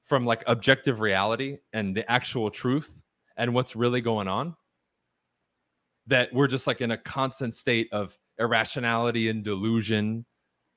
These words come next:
And basically, this is how I can sum it up. In most cases, these assumptions, you're going to filter your reality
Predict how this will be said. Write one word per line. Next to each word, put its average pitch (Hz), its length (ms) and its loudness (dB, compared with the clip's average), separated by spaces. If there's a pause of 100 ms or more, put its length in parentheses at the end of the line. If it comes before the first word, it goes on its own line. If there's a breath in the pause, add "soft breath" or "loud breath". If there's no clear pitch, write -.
(220)
And 131 160 -2
basically, 185 380 6
this 147 100 -4
is 151 100 -6
how 143 140 2
I 120 40 0
can 117 160 -6
sum 101 220 -4
it 85 80 -2
up. - 180 -8 (220)
In 127 140 0
most 175 220 4
cases, 190 540 0
these 123 220 -2
assumptions, 160 600 -6 (320 soft breath)
you're 139 120 2
going 139 220 2
to 123 140 -6
filter 190 680 0 (640)
your 135 280 6
reality 135 680 0